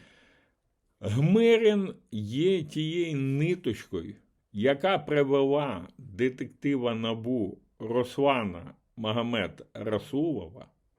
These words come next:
в квартиру Міндіча. Далі,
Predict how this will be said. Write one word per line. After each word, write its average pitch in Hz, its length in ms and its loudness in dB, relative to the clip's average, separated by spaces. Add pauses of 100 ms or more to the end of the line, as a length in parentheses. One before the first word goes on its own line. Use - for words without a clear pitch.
(140)
в - 100 -20
квартиру 98 800 -4 (1400)
Міндіча. 95 640 -6 (880)
Далі, 147 540 2